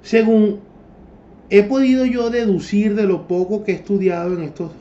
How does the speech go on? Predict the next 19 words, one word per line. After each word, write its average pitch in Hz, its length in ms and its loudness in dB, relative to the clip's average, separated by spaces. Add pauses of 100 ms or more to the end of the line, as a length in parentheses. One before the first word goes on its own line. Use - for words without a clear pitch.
en 143 200 -6
estos 156 280 -10
años 165 220 -8
que 165 100 -10
tengo 135 260 -8
como 151 220 -10
religioso, 139 680 -6 (1500)
cuando 196 760 4 (220)
Olofin, 190 960 2
cuando 143 400 -4
Dios 185 500 0
hizo 170 320 -6
al 180 100 2
mundo, 139 540 0
cuando 123 300 -8
Olofin 147 360 -6
hizo 180 320 -4
los 151 220 -4
Dumare 131 480 -6